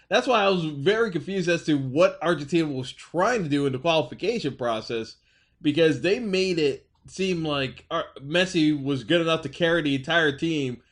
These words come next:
<laughs> all the way through the qualifying process without actually having to play everyone else on the team, which,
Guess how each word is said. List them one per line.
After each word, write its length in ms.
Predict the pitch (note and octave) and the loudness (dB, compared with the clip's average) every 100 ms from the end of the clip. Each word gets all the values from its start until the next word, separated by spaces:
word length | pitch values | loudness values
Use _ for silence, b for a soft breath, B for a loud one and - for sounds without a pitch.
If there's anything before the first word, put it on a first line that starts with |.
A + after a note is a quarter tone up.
| _ | _
<laughs> 260 | _ E3 - | _ -8 0
all 180 | E3+ F#3 | 4 6
the 80 | F3+ | 6
way 160 | E3 | 2
through 300 | D3 E3+ E3+ | 2 -2 0
the 100 | D3 | -2
qualifying 560 | C#3+ F3 F3 C#3+ C3+ B2 | 0 2 2 0 -2 0
process 400 | C#3 C3+ C#3 C3 | 0 0 0 -2
without 300 | C#3 D3+ D3 | 2 4 4
actually 360 | D3 D3+ C#3+ C#3+ | 2 0 0 0
having 200 | C#3+ C3 | 0 -2
to 80 | |
play 480 | B2+ C#3 C3+ C3 B2+ b b b - | -2 0 2 0 -4 b b b -2
everyone 440 | D#3 D3 C#3 C#3+ | 2 2 4 4
else 180 | D3+ D3 | 2 2
on 120 | C3 | -2
the 40 | |
team, 320 | B2+ F3 D3+ B2+ | 0 2 2 0
which, 340 | B2 - | -4 -6